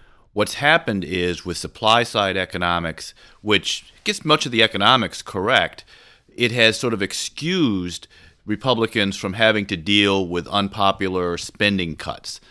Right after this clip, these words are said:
They've been able to say, "As long as we cut taxes, we don't care how much money the government spends or how big government grows."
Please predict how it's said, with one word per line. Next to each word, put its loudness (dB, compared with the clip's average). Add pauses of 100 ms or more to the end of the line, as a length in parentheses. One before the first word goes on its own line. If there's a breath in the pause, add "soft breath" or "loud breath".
(260 loud breath)
They've 2
been 2
able 6
to -2
say, 2
"As -2
long 4
as -6
we 0
cut 0
taxes, 2
we -2
don't -2
care 2
how 2
much -4
money 0
the -6
government -2
spends -6
or -8
how 2
big -2
government -4
grows." -2